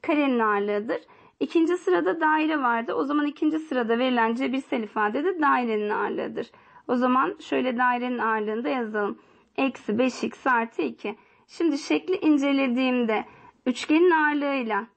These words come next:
dairenin ağırlığının toplamının karenin ağırlığına eşit olduğunu görüyoruz.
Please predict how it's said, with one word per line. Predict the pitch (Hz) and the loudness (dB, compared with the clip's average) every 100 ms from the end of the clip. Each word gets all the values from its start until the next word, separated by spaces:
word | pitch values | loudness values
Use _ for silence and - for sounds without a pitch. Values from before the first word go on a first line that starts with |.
| 254 | 0
dairenin | 262 269 277 302 | 2 2 2 2
ağırlığının | 285 247 233 220 220 226 | 2 2 0 -4 -4 -6
toplamının | - 311 285 247 254 415 | -6 -6 -4 -2 0 -2
karenin | - 320 285 349 | 0 0 2 4
ağırlığına | 330 277 262 262 285 | 4 2 0 -2 -2
eşit | 294 - - | -4 -6 -6
olduğunu | 220 208 214 208 | -4 -2 0 0
görüyoruz. | 208 196 196 190 311 - | 0 0 0 0 0 -2